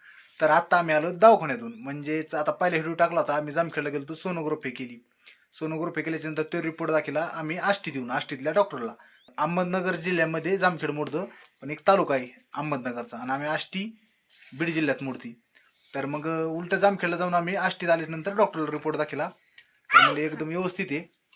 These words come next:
सगळ्या गोष्टी, पण, अं, विषय असा झाला आष्टीतून की डॉक्टर म्हणले आम्ही शिफ्ट व्हायला लागलो अहमदनगरला,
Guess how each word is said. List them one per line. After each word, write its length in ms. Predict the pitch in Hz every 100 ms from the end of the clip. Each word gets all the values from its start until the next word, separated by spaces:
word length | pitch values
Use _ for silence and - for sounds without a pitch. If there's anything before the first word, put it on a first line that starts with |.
| -
सगळ्या 200 | - 147
गोष्टी, 440 | 147 151 - 165 - _ _ _
पण, 200 | 147 143
अं, 360 | 139 139 147 147
विषय 220 | 165 202
असा 180 | 185 175
झाला 140 | 170
आष्टीतून 500 | 170 170 170 175 180 175
की 120 | 180
डॉक्टर 280 | 185 185 175
म्हणले 180 | 175 175
आम्ही 260 | 180 196
शिफ्ट 360 | 196 - 240 208
व्हायला 240 | 156 151
लागलो 140 | 151 160
अहमदनगरला, 680 | 170 190 170 147 131 120